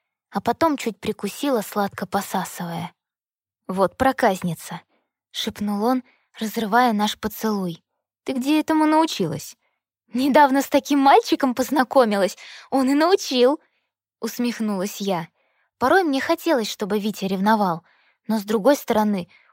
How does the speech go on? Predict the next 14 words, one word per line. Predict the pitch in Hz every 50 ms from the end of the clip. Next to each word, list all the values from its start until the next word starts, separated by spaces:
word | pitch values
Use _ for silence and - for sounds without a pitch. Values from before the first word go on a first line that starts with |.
| _
у | - 220
нас | 240 269 285 269
царила | - - - 247 254 277 302 277 247 -
такая | - 240 233 - 285 277 254 247
идиллия. | 226 202 214 277 311 294 240 214 180 170 - _ _ _ _ _ _ _ _ _ -
На | 220 226
протяжении | - 240 240 - 240 240 226 269 294 285 269 247
последних | 226 - 240 233 - - 269 269 220 226 214 -
трёх | - - 240 226 208 -
месяцев | 262 302 311 - 240 - - 190 185 - _ - - _ _ _ _ _ -
мы | 240 285 311
были | 262 226 240 214 202
по-настоящему | - 220 214 220 208 - - 247 247 269 254 - - 254 247 254
счастливы, | - - - 269 233 214 - - 175 175 170 170 170